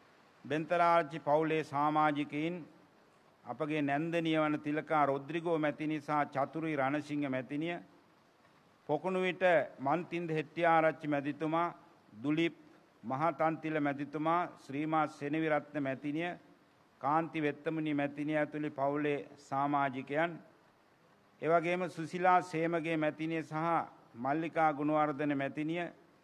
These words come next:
ලලිතා ගොඩමාන මැතිණිය, රත්නාවලී ගුණතිලක මැතිණිය, නන්දනී අබේ ගුණවර්ධන මැතිණිය, කාන්ති අමරසිංහ මැතිණිය, ඉන්දිරා කුලතිලක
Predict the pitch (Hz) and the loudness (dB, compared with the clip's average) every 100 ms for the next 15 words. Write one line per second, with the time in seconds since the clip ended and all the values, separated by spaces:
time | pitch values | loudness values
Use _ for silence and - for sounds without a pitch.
0 | - 123 139 160 165 160 143 147 156 151 | -8 -2 -2 0 2 2 2 0 2 2
1 | 147 143 135 147 156 160 139 135 151 156 | 2 0 -2 -2 -4 0 -2 -2 0 2
2 | 151 147 147 135 143 147 147 135 131 127 | 2 0 -4 -4 -4 -4 -4 -4 -2 -4
3 | 147 165 170 - - _ _ _ _ _ | -4 -6 -8 -10 -20 _ _ _ _ _
4 | _ _ _ - 139 175 185 185 180 147 | _ _ _ 0 2 4 2 2 4 4
5 | 156 175 156 165 165 160 151 160 151 147 | 4 2 2 4 6 6 4 2 2 2
6 | 147 156 170 180 147 - 131 156 165 165 | 0 -2 0 -2 -4 -4 2 2 2 0
7 | 151 151 156 156 156 151 139 123 151 160 | 0 0 0 -4 -2 0 -2 -2 -4 -2
8 | 147 151 160 151 147 151 156 156 151 | -2 -2 2 2 2 -2 -2 -4 -4